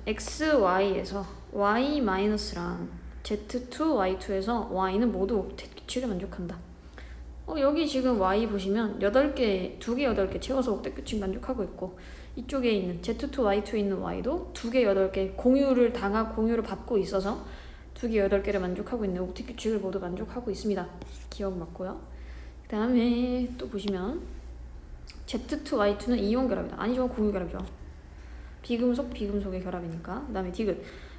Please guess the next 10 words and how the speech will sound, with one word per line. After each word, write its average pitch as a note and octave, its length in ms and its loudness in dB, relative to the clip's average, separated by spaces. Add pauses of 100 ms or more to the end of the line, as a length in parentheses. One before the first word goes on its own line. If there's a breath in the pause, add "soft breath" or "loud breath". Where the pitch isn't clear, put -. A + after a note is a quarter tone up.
(140 loud breath)
제트 C4 420 2
투에서 G#3 920 2
구성 A#3+ 340 2
원자가 G3 440 4
모두 G#3 360 4
옥텟 - 220 -4
규칙을 B3 380 -2
만족할 G#3+ 500 -2
때 B3 360 0 (680)
이렇대요. G3+ 440 -2